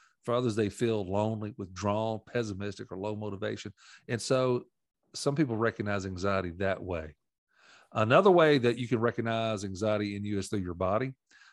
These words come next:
Most people begin to feel their neck and shoulders tightening up or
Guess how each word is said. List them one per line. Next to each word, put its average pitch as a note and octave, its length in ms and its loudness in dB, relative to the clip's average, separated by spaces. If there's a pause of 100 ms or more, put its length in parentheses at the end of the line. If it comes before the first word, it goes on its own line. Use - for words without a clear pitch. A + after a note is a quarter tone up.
(120)
Most A#2 240 0
people A2 200 2
begin G2+ 320 -2
to G2 60 -2
feel A2 240 0
their F#2+ 140 0
neck G2+ 440 0
and F#2+ 80 -8
shoulders G#2 440 -2
tightening G2+ 420 -4
up G2+ 440 -2
or F#2 260 -6